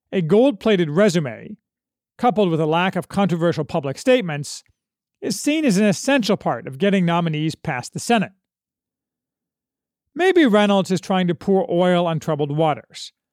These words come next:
But let's be honest, it's exclusively the left that has troubled those waters,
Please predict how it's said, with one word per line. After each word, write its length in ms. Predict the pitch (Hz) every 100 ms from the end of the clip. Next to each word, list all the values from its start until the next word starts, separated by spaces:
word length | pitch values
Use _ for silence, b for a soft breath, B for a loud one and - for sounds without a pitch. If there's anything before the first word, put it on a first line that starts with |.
| _ _ _ _
But 100 | 320
let's 180 | 330 302
be 180 | - 226
honest, 480 | 233 160 _ - _ _ _ _
it's 160 | - -
exclusively 720 | 220 - - 320 302 233 175
the 80 | 175
left 480 | 170 233 143 - - _ _
that 80 | -
has 100 | 196
troubled 440 | - - 285 226 147
those 200 | 123 -
waters, 500 | - 104 - -